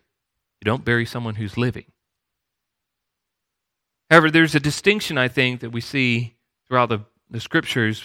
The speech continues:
a difference between murder and killing. We cannot do those biblical distinctions for now, but I think here you see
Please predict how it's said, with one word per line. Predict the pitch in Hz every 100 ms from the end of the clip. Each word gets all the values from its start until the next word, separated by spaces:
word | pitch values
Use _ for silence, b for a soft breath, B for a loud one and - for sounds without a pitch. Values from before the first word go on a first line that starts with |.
| -
a | 117
difference | 156 - 127 -
between | 120 - 117 110 107 b b _
murder | 123 147 135 92 117 _ _ _ _ _ _ _ _ _ _ -
and | 113
killing. | - 156 117 90 - _ _ _ _ _ _ _ _ _ _ _ _ _ _ _ _ _ _ _ 117
We |
cannot | 120 131 117
do | 123 120
those | 113 107 - - - - - _ _ _ -
biblical | 139 135 135
distinctions | 117 104 139 135 - 113 110
for | - 110
now, | 147 120 107
but | 120
I | 123
think | 123 143
here | - 139
you | 123 117
see | - 135 120